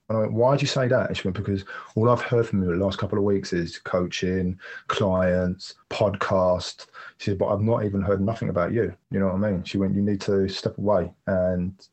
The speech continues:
be Lee for a little while. And it really, really rung true. And I was like, "She's right," you know, because I'm trying to, there's no room to put anything else. There's no i-, no, no ideas are fresh because I'm, there's too many ideas in my head.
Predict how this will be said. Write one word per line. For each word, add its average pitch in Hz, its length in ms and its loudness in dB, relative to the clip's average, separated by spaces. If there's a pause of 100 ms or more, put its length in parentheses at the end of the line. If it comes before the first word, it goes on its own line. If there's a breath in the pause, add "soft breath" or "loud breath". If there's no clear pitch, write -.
(160)
be 98 140 2
Lee 98 180 2
for - 160 -4
a - 20 0
little 87 180 -4
while. 82 260 -4 (160)
And 113 400 2 (180)
it - 180 0
really, 131 520 4
really 120 360 4
rung 107 360 2
true. 143 300 4
And 101 80 4
I 101 40 4
was 98 160 2
like, 98 440 -2 (200)
"She's 98 220 -2
right," 113 260 4
you 87 80 0
know, 82 180 -4
because 101 260 -2
I'm 120 160 4
trying 127 380 4
to, 110 260 2 (120)
there's 113 180 2
no 127 180 6
room 127 320 6
to - 100 -4
put 143 180 2
anything 110 300 0
else. 107 420 0 (140)
There's 101 140 0
no 120 380 6
i-, 120 80 6
no, 127 400 6
no 123 300 4
ideas 117 380 4
are 98 40 0
fresh 101 500 2
because 98 240 0
I'm, 98 300 2 (220)
there's 98 180 -6
too 123 260 2
many 113 200 4
ideas 104 360 4
in 101 80 2
my 95 140 4
head. 92 340 0